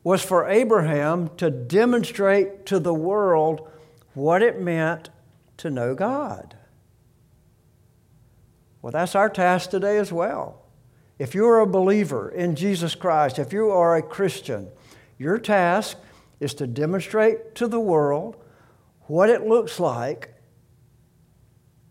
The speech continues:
to walk with God, to know God. And when something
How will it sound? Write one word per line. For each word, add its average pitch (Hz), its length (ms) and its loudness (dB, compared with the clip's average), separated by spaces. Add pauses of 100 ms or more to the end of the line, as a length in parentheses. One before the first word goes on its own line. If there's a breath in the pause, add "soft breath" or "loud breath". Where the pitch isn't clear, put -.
(140)
to 147 100 -8
walk 135 300 0
with 190 180 -2
God, 196 420 0
to 143 120 -6
know 135 240 -2
God. 175 520 -6 (800 soft breath)
And 143 120 -4
when 160 160 -2
something 214 640 0